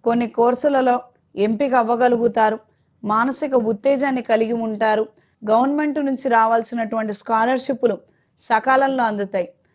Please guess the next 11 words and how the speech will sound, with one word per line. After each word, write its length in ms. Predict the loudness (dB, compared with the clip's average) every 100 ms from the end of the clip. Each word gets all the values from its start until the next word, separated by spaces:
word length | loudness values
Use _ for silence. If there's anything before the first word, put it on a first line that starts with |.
| _ -8
ఈ 200 | -2 0
వారం 380 | 2 2 0 -4 _ _ _ -8
ధనస్సు 460 | -2 -2 -2 -4
రాశి 300 | -2 -2 -2
వారికి 460 | -2 -2 -2 -6 -12 _ _ _ -4
కలిసొచ్చే 580 | 0 0 -2 -2 0 2
రంగు 260 | 0 -2
తెలుపు, 540 | -2 0 0 0 -4 -8 _ _ _ _ -2
కలిసొచ్చే 560 | 0 0 -2 0 0
దిక్కు 340 | 2 -2 -2 -2
దక్షిణం, 500 | 0 -2 -4 -4 -6